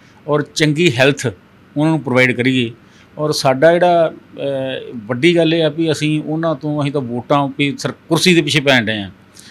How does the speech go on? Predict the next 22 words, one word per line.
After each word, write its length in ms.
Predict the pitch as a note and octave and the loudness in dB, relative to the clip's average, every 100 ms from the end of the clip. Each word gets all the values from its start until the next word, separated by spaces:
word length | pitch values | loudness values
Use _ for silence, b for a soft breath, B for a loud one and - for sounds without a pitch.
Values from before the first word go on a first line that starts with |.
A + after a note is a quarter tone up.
| - | -10
ਵੀ 60 | C#3+ | -4
ਕੁਰਸੀ 340 | E3+ D#3 F3 | -2 2 2
ਮਿਲ 160 | C#3+ B2 | 4 2
ਜੇ, 100 | B2 | 0
ਕੁਰਸੀ। 280 | C3 A#2+ A#2+ b - | -4 -6 -8 b -4
ਲੇਕਿਨ 340 | D#3 F3+ A3 G3+ | -2 0 -2 -2
ਹਰ 340 | C3 C3 G#3 | -2 2 2
ਬੰਦੇ 300 | E3+ D3 D3 | 4 2 2
ਦਾ 160 | D3+ E3 | 0 0
ਵਿਜ਼ਨ 260 | B2 E3+ | 2 2
ਹੋਣਾ 180 | F#3+ D3+ | 4 2
ਚਾਹੀਦਾ 320 | A2+ C3+ C#3+ | 0 2 2
ਵੀ 100 | D3+ | 2
ਮੈਂ 480 | E3+ C#3 C3+ C#3+ C#3 C#3 b b _ - | 2 2 2 0 -4 -10 b b _ -4
ਇਹ 120 | C3 | -2
ਜਿੱਤ 320 | G#2 C#3 C#3 | 2 0 2
ਕੇ 300 | D3 D3+ B2+ - - _ | 0 2 2 -2 -16 _
ਤੇ 80 | F#3 | -2
ਮੈਂ 440 | E3+ D#3+ E3+ E3 D#3+ - - | 2 4 4 -2 -6 -10 -4
ਆਪਣੇ 360 | C#3+ - D#3+ | -4 0 2
ਇਲਾਕੇ 500 | D#3 C#3 C3 A#2+ D#3 | 4 4 4 4 4
ਵਾਸਤੇ 480 | D#3 C3+ - C#3+ C3+ | 4 4 2 -4 -6